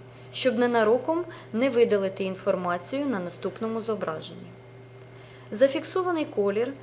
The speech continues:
можна буде використовувати і для інших сторінок такого ж кольору. Після внесених змін закриваємо діалогове вікно.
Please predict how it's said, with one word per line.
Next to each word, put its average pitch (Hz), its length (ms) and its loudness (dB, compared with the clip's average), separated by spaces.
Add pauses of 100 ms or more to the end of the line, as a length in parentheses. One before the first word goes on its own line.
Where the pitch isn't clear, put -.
(240)
можна 294 340 2
буде 254 260 4
використовувати 226 1080 0
і 294 80 -2
для 294 140 -2
інших 185 480 -4
сторінок 196 520 -4
такого 196 400 -2
ж - 200 -6
кольору. 165 360 -2 (1080)
Після 269 300 0
внесених 294 520 0
змін 190 400 -4 (280)
закриваємо 226 840 2
діалогове 196 720 -2
вікно. - 340 -12